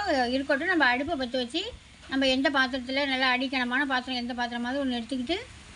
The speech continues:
அதை இப்போ நம்ம ஹீட் பண்ணிட்டு வந்துடலாம். அடுப்பை பற்ற வச்சு சூடு பண்ணிட்டு வந்துடுவோம். இப்போ நான் அந்த மண் சட்டி தான் எடுத்திருக்கேன், கேக்கு இந்த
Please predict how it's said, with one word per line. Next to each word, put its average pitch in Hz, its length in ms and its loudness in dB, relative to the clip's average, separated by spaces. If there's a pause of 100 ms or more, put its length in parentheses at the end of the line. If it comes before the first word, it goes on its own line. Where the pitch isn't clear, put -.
(200)
அதை 262 160 4
இப்போ 247 160 0
நம்ம 247 240 0
ஹீட் 311 220 2
பண்ணிட்டு 269 340 2
வந்துடலாம். 214 380 -2 (120)
அடுப்பை 262 260 0
பற்ற 233 180 -2
வச்சு 320 180 -4
சூடு 277 220 2
பண்ணிட்டு 208 260 -4
வந்துடுவோம். 202 320 -10 (1000)
இப்போ 311 200 -12
நான் 311 120 2
அந்த 262 200 -2
மண் 285 200 -2
சட்டி 247 280 0
தான் 302 120 4
எடுத்திருக்கேன், 214 460 -4
கேக்கு 233 320 -4
இந்த 220 140 -4